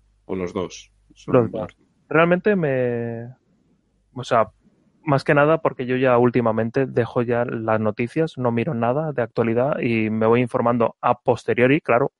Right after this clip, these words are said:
Speaker 2: cuando ya ha pasado una semana, pero me informo con ellos. Porque es más, o sea, prefiero informarme con ellos que mirar según qué, qué noticiarios.
Speaker 1: Ok,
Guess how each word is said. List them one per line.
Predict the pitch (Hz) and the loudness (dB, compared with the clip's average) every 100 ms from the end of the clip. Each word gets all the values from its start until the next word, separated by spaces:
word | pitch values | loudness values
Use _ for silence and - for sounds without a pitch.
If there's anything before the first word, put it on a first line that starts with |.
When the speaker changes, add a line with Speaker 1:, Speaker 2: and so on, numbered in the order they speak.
| _ - | _ -6
Speaker 2:
cuando | 113 110 | -2 0
ya | 117 | 2
ha | |
pasado | 131 127 123 | 2 2 2
una | 123 | 2
semana, | 117 123 135 214 _ - - - | 2 0 0 -2 _ -20 -20 0
pero | 135 | 2
me | 123 | 4
informo | 113 127 120 120 | 2 2 2 2
con | 107 | 0
ellos. | 101 101 104 - _ _ _ _ | -2 -4 -8 -12 _ _ _ _
Porque | - 127 117 | -4 -2 0
es | 120 | 2
más, | 135 131 120 | 4 2 2
o | 139 | -4
sea, | 127 110 110 _ _ _ - | 0 0 -2 _ _ _ -2
prefiero | 123 139 139 151 | 0 4 6 6
informarme | 139 131 123 120 | 4 2 2 0
con | 117 120 | 0 0
ellos | 135 156 | 0 -2
que | - 120 110 | -2 -2 -2
mirar | 110 110 113 | -2 -2 -4
según | - 113 107 | -4 -4 -4
qué, | 104 101 101 101 104 - _ _ _ _ _ _ _ _ _ _ | -6 -6 -6 -8 -12 -20 _ _ _ _ _ _ _ _ _ _
qué | - 123 | -2 0
noticiarios. | 110 110 - 107 101 101 - _ _ _ _ _ _ _ _ _ _ _ _ _ _ _ _ _ _ _ _ _ _ _ _ _ _ _ _ _ _ _ _ | 0 -2 -6 -4 -4 -6 -10 _ _ _ _ _ _ _ _ _ _ _ _ _ _ _ _ _ _ _ _ _ _ _ _ _ _ _ _ _ _ _ _
Speaker 1:
Ok, | 107 | -4